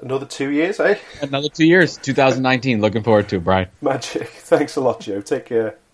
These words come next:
Speaker 2: I love talking about this stuff because it's too, it's too easy right now because everybody's out there talking, "Oh, we gotta get, how do we get found here?" and search, and
Speaker 1: Mm-hmm.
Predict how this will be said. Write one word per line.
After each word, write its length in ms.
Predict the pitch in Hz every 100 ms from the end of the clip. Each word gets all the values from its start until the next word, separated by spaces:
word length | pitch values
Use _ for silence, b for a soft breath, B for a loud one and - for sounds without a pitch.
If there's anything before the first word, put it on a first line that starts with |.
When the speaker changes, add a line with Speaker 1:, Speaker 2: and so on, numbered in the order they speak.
| -
Speaker 2:
I 120 | -
love 360 | 110 107 110 92
talking 380 | 110 101 98 95
about 300 | 87 87 80
this 140 | 90
stuff 240 | - 92 82
because 500 | 92 - 92 82 -
it's 240 | 143 143 -
too, 260 | - 170 123
it's 220 | 117 113
too 160 | - 165
easy 400 | 139 165 160 98
right 240 | 85 82
now 240 | 76 82 78
because 320 | 76 95 104
everybody's 480 | 120 139 127 117 101
out 200 | 98 95
there 120 | 90
talking, 320 | 85 87 87
"Oh, 220 | 113 139 107
we 80 |
gotta 160 | 101 104
get, 140 | 92 -
how 80 | 120
do 60 |
we 80 | 110
get 140 | 98 92
found 320 | 117 104 95
here?" 320 | 120 143 131
and 140 | 104 95
search, 400 | 156 143 135 -
and 160 | 87
Speaker 1:
Mm-hmm. 380 | - - - -